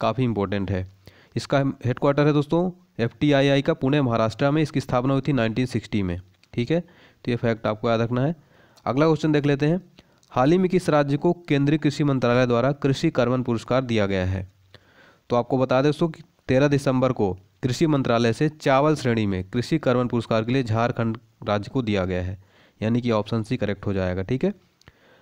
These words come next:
और दोस्तों आपको बता दें इसमें कि फरवरी दो हज़ार उन्नीस में दिए जाने वाले पुरस्कार में दो करोड़ रुपए का नगद पुरस्कार और एक उद्धरण इसमें शामिल है। ठीक है, तो ये आपको याद रखना है झारखंड को मिला है। क्वेश्चन नंबर नाइन्थ है, भारत में हर वर्ष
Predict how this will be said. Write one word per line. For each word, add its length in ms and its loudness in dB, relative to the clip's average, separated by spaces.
और 220 0
दोस्तों 300 0
आपको 200 0
बता 180 2
दें 140 0
इसमें 300 0
कि 120 -4
फरवरी 300 0
दो 80 0
हज़ार 80 2
उन्नीस 240 0
में 80 0
दिए 100 2
जाने 140 2
वाले 120 0
पुरस्कार 400 -2
में 140 0
दो 120 0
करोड़ 220 0
रुपए 240 0
का 100 0
नगद 240 0
पुरस्कार 340 -2
और 100 0
एक 120 -6
उद्धरण 260 -2
इसमें 180 -4
शामिल 400 -4
है। 120 -6
ठीक 220 -8
है, 60 -4
तो 120 -6
ये 120 0
आपको 240 -4
याद 100 0
रखना 120 -4
है 60 -2
झारखंड 440 -4
को 100 -4
मिला 220 -4
है। 180 -8
क्वेश्चन 260 0
नंबर 180 0
नाइन्थ 340 0
है, 120 -2
भारत 380 2
में 160 4
हर 280 0
वर्ष 340 0